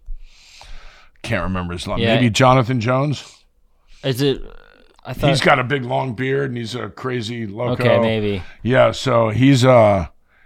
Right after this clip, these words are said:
Speaker 1: I think he fishes with Nautilus stuff, and, uh, he was, I ran, I met him at icast a few, like, five years ago.
Speaker 2: And they're fifty to hundred fifty pounds? They're
Speaker 1: They're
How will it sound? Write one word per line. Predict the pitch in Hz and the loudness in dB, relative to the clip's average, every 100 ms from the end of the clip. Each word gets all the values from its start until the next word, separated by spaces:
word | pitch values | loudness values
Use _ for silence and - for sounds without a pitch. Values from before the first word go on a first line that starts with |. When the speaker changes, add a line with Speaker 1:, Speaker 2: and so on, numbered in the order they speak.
| _ | _
Speaker 1:
I | 104 | -4
think | - 139 | 0 0
he | 120 | 0
fishes | 107 117 110 104 | -2 -6 -6 -6
with | 107 | -4
Nautilus | 104 98 101 101 101 | 0 0 0 -4 -8
stuff, | - - 110 107 - | -10 -4 0 0 -2
and, | 82 87 92 | -12 -10 -2
uh, | 98 92 | -2 0
he | 95 | -4
was, | 107 101 87 | -6 -6 -6
I | 110 | -4
ran, | 110 107 113 | -2 -4 -4
I | 113 | -2
met | 113 117 113 | 0 0 0
him | 107 | -4
at | 95 | -6
icast | 107 98 98 87 - 92 | -8 -8 -10 -12 -14 -16
a | |
few, | 85 92 87 | -14 -14 -12
like, | 90 - | -14 -12
five | 95 87 82 | -12 -12 -12
years | 87 76 | -14 -16
ago. | 80 80 90 | -16 -12 -4
Speaker 2:
And | 151 | 0
they're | 180 175 165 | 2 2 2
fifty | - 165 147 151 139 | -2 -2 -2 -2 -2
to | - 135 127 | 0 2 2
hundred | 117 127 135 123 | 2 0 0 -2
fifty | 135 135 | -6 -4
pounds? | 135 135 151 143 | -2 0 -2 -4
They're | 254 | -4
Speaker 1:
They're | 233 127 151 139 | 0 4 4 2